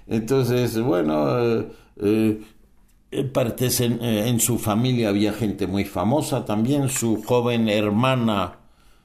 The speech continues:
Irina Taimanova, que nació en el cuarenta y uno, es decir, quince años después de él, eh, pues es una prominente directora de ópera y una presentadora de televisión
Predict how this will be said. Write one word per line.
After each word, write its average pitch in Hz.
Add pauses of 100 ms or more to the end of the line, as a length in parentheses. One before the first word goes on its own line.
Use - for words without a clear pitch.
(260)
Irina 123
Taimanova, 104
que 101
nació 92
en 87
el 82
cuarenta 82
y 95
uno, 131 (240)
es 80
decir, 78
quince 92
años 82
después 78
de 92
él, 147 (580)
eh, 87
pues 98
es 104
una 95 (240)
prominente 92
directora 92
de 90
ópera 135 (420)
y 90
una 95
presentadora 87
de 85
televisión 131